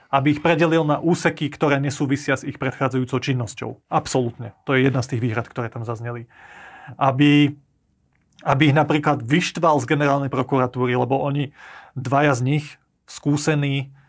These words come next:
aj s medzinárodnými skúsenosťami, Matúš Harkabus a Daniel Mikuláš, títo dvaja prokurátori, dopredu avizovali, že, že je pre nich nevýhodné zostať v Bratislave, že čím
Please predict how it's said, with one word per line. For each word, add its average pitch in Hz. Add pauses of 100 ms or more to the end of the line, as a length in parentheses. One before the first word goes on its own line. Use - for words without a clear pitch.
(140)
aj 135
s 120
medzinárodnými 139
skúsenosťami, 123
Matúš 131
Harkabus 123
a 131
Daniel 131
Mikuláš, 123
títo -
dvaja 120
prokurátori, 123
dopredu 151
avizovali, 135
že, 123 (540)
že 120
je 127
pre 143
nich 135
nevýhodné 139
zostať 131
v -
Bratislave, 127
že 117
čím 131